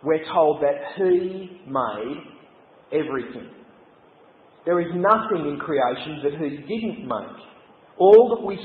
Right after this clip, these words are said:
see came into existence because God said so. And God has done it all very effortlessly, hasn't he? I mean, all he has to do is speak, and creation springs into existence. That's what's happening in this passage, isn't it?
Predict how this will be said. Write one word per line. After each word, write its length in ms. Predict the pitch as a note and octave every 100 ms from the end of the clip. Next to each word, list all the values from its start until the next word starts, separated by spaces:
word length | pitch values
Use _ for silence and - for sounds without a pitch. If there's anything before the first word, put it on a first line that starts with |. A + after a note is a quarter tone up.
| -
see 380 | E3 C3+ D3 -
came 240 | F3 F3+
into 220 | F#3+ F#3+ G3
existence 560 | D#3+ B2+ B2 - D3+
because 340 | F3 - E3+ - - C#3+
God 500 | B2 D3 - - -
said 320 | A3 A3+ -
so. 380 | D#3+ G2+ F2 - - - _ - _ _ _ _ _ _ _ _ - _ _ _ _ _ -
And 140 | F#3+ F3+
God 180 | A3 C4+ C4+
has 100 | F#3+
done 160 | E3+
it 40 | E3+
all 220 | E3 E3+
very 280 | D#3+ D3 D#3+ - A3+
effortlessly, 680 | A#3 A#3 - C#3 - A#2 F#2+ E3+
hasn't 240 | F#3 F3
he? 80 | G2
I 1040 | - - - - _ _ _ _ _ -
mean, 100 | G3+ A#3+
all 80 | F4+
he 100 | -
has 80 | - -
to 40 |
do 140 | - -
is 80 | - - -
speak, 560 | - D4 A2+ - -
and 100 | E3+
creation 760 | F3 G#3+ G3 F#3+ F#3+ G#3 G3 G3+ -
springs 340 | F#3+ E3+ E3+ D3+
into 220 | D#3 E3+
existence. 680 | E3+ - A#3+ A3+ - B2+ - - - - -
That's 180 | D#4+
what's 160 | E4+ -
happening 360 | D4+ - D#4 F3+
in 60 | C#3+
this 80 | -
passage, 300 | A2+ C#3 F3
isn't 140 | A3
it? 100 | -